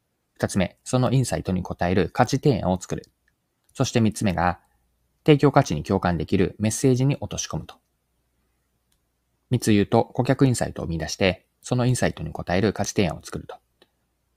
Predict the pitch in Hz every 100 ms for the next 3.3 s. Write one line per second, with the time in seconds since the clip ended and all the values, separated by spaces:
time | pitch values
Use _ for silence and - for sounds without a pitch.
0 | _ - 139 123 123 - 80 - 117 113
1 | 110 107 98 - 87 87 - _ 104 101
2 | 104 92 92 - - - 131 82 - -
3 | 101 92 -